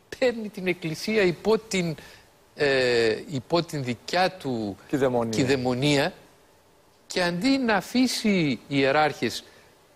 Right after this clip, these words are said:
Speaker 1: της εποχής όπως ο, ο, πώς τον λέγαμε, τον υποστηρικτή της, ε, αυτο-, της αυτοκεφαλίας, τον, τον, ε, ε, τον ιεράρχη, τον σημαντικό,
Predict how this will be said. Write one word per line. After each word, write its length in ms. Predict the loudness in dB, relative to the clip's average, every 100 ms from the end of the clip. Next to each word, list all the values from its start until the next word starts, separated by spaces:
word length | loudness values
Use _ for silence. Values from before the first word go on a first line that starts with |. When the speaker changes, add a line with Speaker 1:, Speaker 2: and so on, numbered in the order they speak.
| _ -4
Speaker 1:
της 200 | -2 -2
εποχής 520 | -2 -2 -2 -2 2
όπως 420 | 0 2 -4 0
ο, 60 | 0
ο, 280 | 2 0 -2 -10 -20 -20 -20 -20 -20 -20 -20
πώς 160 | -20
τον 140 | -14 -8
λέγαμε, 400 | -6 -6 -8 -10
τον 480 | -8 -10 -8 -8 -8 -8
υποστηρικτή 640 | -4 -4 0 -2 0 -2
της, 340 | -2 -4 -4 0
ε, 280 | 2 0 -2 -10 -20 -8
αυτο-, 840 | -4 -4 -2 0 2 4 2 0 -4 -14 -20 -20 -8
της 220 | -6 -2
αυτοκεφαλίας, 1040 | -4 -2 -4 -2 -2 0 2 2 2 -2
τον, 180 | -6 -8 -10 -10
τον, 180 | -8 -8 -8 -10 -8 -10 -14 -20 -20 -20 -18 -6 0
ε, 260 | 2 4
ε, 60 | 2 -2 -14 -20 -20 -20 -20 -20 -8
τον 320 | -2 0 0
ιεράρχη, 580 | 2 2 4 2 0 -6
τον 200 | -12 -10
σημαντικό, 840 | -10 -10 -8 -4 -4 -4 0 0